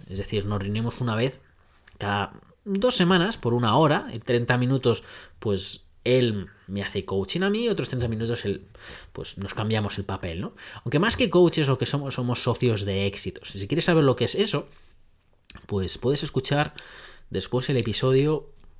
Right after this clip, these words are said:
pues no me acuerdo qué número es exactamente, pero es el pri-, creo que es el primer episodio del año dos mil veinte, ¿no? Donde hablo algo como garantizar éxito o cosas así. Mira el episodio del dos mil veinte, ahí te explico lo que es un socio de éxito. Pues él es mi socio de éxito.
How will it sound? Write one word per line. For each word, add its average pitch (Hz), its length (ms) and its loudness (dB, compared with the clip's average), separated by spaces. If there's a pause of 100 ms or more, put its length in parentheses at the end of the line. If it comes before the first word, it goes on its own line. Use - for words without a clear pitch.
pues - 260 -8
no 113 80 0
me 143 100 0
acuerdo 123 500 0 (340)
qué 107 140 0
número 117 340 0
es - 80 -4
exactamente, 143 580 0
pero 127 160 2
es 131 140 -2
el 135 100 0
pri-, - 200 -6
creo 135 260 -2
que - 80 -6
es - 80 -2
el 127 80 0
primer 131 280 2
episodio 143 520 0 (280)
del 104 120 0
año 110 180 2
dos 104 220 0
mil 107 240 0
veinte, 98 380 0
¿no? 139 160 -8 (420)
Donde 92 300 -4
hablo 104 240 2
algo 110 200 0
como 110 180 0
garantizar 98 520 -4
éxito 170 340 -2
o 139 60 -2
cosas 131 200 -6
así. 202 320 -4
Mira 120 340 -2
el 113 160 2
episodio 120 320 0
del 123 80 2
dos 113 120 0
mil 110 120 0
veinte, 127 240 0
ahí 104 120 2
te 104 100 0
explico 104 360 -2
lo 98 100 0
que 101 100 -2
es - 140 -4 (320)
un 104 140 -8
socio 101 280 -4
de 90 100 -2
éxito. 92 280 -6
Pues - 260 -4
él 156 200 4
es 156 260 0
mi 113 160 -4
socio 101 340 -2
de 90 140 -2
éxito. - 360 -8